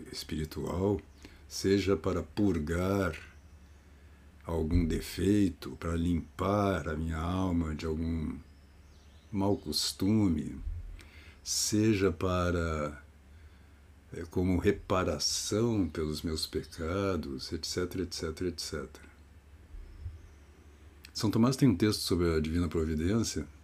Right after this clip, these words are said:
em que ele diz o seguinte, que Deus governa o uni-, os hom-, o universo e os homens, mas especialmente os homens,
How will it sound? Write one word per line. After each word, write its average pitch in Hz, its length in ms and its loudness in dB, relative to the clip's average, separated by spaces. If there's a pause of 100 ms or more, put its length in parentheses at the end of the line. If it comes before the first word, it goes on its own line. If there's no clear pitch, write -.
em 85 80 -4
que 92 120 -4
ele 95 120 4
diz 98 220 0
o 98 60 -2
seguinte, 90 580 2
que 87 400 0 (960)
Deus 110 960 2 (1700)
governa 92 640 2
o 85 60 0
uni-, 82 180 -2 (160)
os 82 380 -4
hom-, 92 420 0
o 92 140 -2
universo 90 840 2
e 95 100 -2
os 82 220 -4
homens, 87 720 -2 (1200)
mas 85 160 -2
especialmente 92 600 0
os 78 220 -4
homens, 87 720 -2